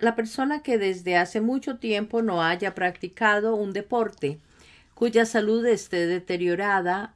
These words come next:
o que tenga sobrepeso u obesidad, debe consultar con su médico si puede empezar a practicar caminata nórdica sin preocupaciones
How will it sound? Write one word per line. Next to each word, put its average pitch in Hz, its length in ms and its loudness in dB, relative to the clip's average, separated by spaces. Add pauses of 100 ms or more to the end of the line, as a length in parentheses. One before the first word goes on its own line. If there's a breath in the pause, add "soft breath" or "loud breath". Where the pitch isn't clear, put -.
o 196 160 -2
que 190 160 -4
tenga 226 360 -2
sobrepeso 233 840 0
u 214 100 0
obesidad, 190 840 -2 (480 loud breath)
debe 262 240 0
consultar 240 640 0
con 254 160 -2
su 226 160 -6
médico 202 500 -2
si 220 140 -4
puede 190 320 -2
empezar 202 420 -4
a 214 100 -2
practicar 208 640 -2
caminata 175 600 -4
nórdica 185 680 -6 (340 soft breath)
sin 214 160 0
preocupaciones 220 1120 -2